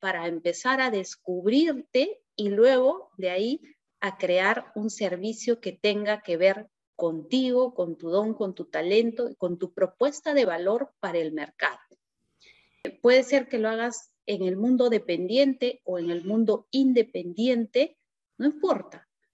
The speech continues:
El tema es que inicies algo que haga sentido, que te haga vibrar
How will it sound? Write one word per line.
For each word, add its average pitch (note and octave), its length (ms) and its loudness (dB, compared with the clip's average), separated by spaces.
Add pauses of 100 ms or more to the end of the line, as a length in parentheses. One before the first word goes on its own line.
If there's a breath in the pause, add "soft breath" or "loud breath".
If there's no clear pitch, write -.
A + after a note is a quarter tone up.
(240)
El F#3+ 220 -4
tema C#4+ 420 4
es G3+ 180 -4
que G3+ 300 -4
inicies B3+ 720 0
algo C4 460 -2
que G3+ 140 -2
haga G#3 240 0
sentido, B3 720 -4
que G3 140 -8
te F#3 160 -2
haga G3 800 -2
vibrar G3 640 0